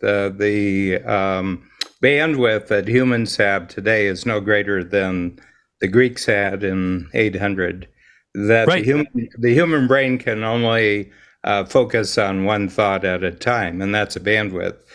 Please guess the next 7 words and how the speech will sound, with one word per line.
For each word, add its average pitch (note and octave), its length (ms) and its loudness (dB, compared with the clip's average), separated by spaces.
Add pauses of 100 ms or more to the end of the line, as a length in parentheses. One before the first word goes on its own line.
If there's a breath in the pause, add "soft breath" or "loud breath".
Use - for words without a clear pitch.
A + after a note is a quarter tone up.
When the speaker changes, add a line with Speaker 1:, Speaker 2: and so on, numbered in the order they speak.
(280 loud breath)
Speaker 1:
Okay, F#2+ 280 0
that's G#2 300 -2
a - 20 -14
bandwidth G2+ 540 0
issue, F#2 580 -2
and, F#2 460 -2
uh, F#2 300 -2